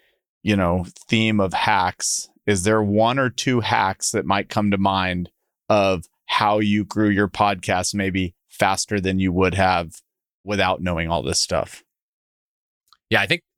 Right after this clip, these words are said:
Speaker 2: th-, fortunately, this is relevant to almost any medium. And it's so obvious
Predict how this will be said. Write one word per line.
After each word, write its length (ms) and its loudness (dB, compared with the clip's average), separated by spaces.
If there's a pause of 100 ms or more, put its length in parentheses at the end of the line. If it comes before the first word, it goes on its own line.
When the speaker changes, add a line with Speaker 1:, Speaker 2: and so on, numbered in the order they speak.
Speaker 2:
th-, 140 -10 (440)
fortunately, 400 0
this 160 -4
is 160 -6
relevant 440 0
to 80 -12
almost 300 -2
any 200 -2
medium. 460 -6 (340)
And 120 0
it's 140 -4
so 580 0
obvious 720 -6